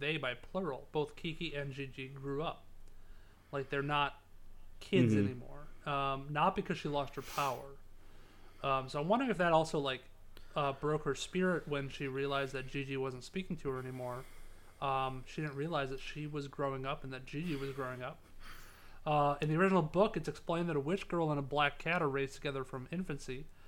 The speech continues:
Speaker 1: and that's why they can talk to each other. Uh, Kiki's mom never talks with Gigi directly. They can talk to each other because they're a close relationship rather than magic itself.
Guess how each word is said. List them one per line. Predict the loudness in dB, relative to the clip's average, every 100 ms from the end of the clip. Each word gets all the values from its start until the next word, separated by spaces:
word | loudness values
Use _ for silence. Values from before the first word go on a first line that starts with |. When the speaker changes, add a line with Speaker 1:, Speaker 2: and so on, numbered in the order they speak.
| -16 -16 -4
Speaker 1:
and | -2 0
that's | -2 0
why | 0
they | -2
can | -4 -2
talk | 2 2 0
to |
each | -6 -6
other. | -8 -10 -12 -14 -14 -14 -16 -18 -12 -2
Uh, | 2 4 4 2 -4 -16 -4
Kiki's | -2 0 2
mom | 6 6 6
never | 2 0
talks | -2 2 2 2
with | -4
Gigi | -4 -6 -6
directly. | -6 -6 -4 -6 -8 -10 -12 -16 -18 -4
They | -2
can | 2 0 2
talk | 4 4 4
to | 0
each | -2
other | 0 0
because | -2 -2 -2
they're | -2 -4
a |
close | -4 -4 -4
relationship | -4 -4 -4 -6 -6 -2
rather | -4 -4
than | -6
magic | -6 -6 -10
itself. | -8 -6